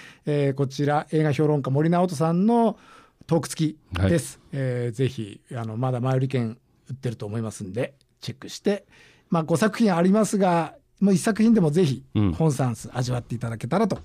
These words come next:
Speaker 1: 思います。えー、それから、ゆうゆう映画塾。
Speaker 2: はい。
Speaker 1: えー、こちらは、えーと、お母さんが一緒という作品、橋口、
Speaker 2: うん。
Speaker 1: えー、
Speaker 2: 亮介。
Speaker 1: 亮介監督の作品の上映が、
Speaker 2: はい。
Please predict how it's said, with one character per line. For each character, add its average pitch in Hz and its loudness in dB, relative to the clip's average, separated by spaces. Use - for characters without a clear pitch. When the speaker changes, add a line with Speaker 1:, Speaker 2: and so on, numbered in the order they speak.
Speaker 1:
思 117 -4
い 113 -8
ま 131 -2
す。 - -14
え 185 2
ー、 175 2
そ 185 0
れ 180 2
か 165 -2
ら、 143 0
ゆ 165 2
う 240 4
ゆ 254 6
う 269 4
映 262 4
画 240 2
塾。 151 -2
Speaker 2:
は 117 0
い。 - 0
Speaker 1:
え 131 -8
ー、 - -8
こ 131 -10
ち 135 -10
ら 135 -6
は、 208 -2
え 123 -8
ー - -20
と、 - -14
お 139 -12
母 233 2
さ 185 0
ん 156 2
が 190 2
一 131 -4
緒 - -6
と - -8
い 131 -4
う - -8
作 - -16
品、 110 -10
橋 101 2
口、 104 -8
Speaker 2:
う 117 -12
ん。 - -12
Speaker 1:
え 101 -14
ー、 104 -10
Speaker 2:
亮 104 2
介。 - -8
Speaker 1:
亮 139 -4
介 - -14
監 113 -8
督 95 -2
の 247 0
作 131 -6
品 107 -12
の 233 2
上 123 -4
映 117 -10
が、 151 -4
Speaker 2:
は 190 -2
い。 - -14